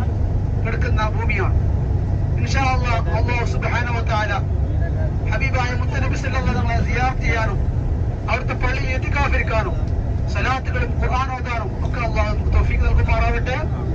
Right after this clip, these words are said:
നമുക്കും നമ്മുടെ കൂട്ടു-, കൂട്ടുകുടുംബങ്ങൾക്കും എല്ലാവർക്കും അല്ലാഹു ഒരുപാട് തവണ തൗഫീഖ് നൽകട്ടെ, ഇൻഷാ അല്ലാഹ്. പ്രിയമുള്ള മുഅ്മിനീങ്ങളെ, നാം മദീനയിലേക്ക് പോവുകയാണ്. അതുകൊണ്ട് തന്നെ നാം ഒരു നിയ്യത്ത് വെക്കുക.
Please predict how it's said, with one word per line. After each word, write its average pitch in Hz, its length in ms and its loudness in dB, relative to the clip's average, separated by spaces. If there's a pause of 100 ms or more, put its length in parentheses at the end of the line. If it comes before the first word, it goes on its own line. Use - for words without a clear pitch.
(320)
നമുക്കും - 400 0
നമ്മുടെ - 260 -2
കൂട്ടു-, - 220 -2
കൂട്ടുകുടുംബങ്ങൾക്കും - 600 -2
എല്ലാവർക്കും 190 480 -2
അല്ലാഹു 214 320 0 (560)
ഒരുപാട് 302 400 0
തവണ - 500 -2
തൗഫീഖ് - 260 2
നൽകട്ടെ, - 300 0
ഇൻഷാ - 280 0
അല്ലാഹ്. - 300 0 (580)
പ്രിയമുള്ള 508 340 -2
മുഅ്മിനീങ്ങളെ, 226 540 -4
നാം 220 300 0
മദീനയിലേക്ക് - 420 -2
പോവുകയാണ്. - 520 -2 (480)
അതുകൊണ്ട് 247 400 -2
തന്നെ 226 180 0 (240)
നാം 226 280 -2
ഒരു 220 100 -2
നിയ്യത്ത് - 360 -2
വെക്കുക. 226 300 -2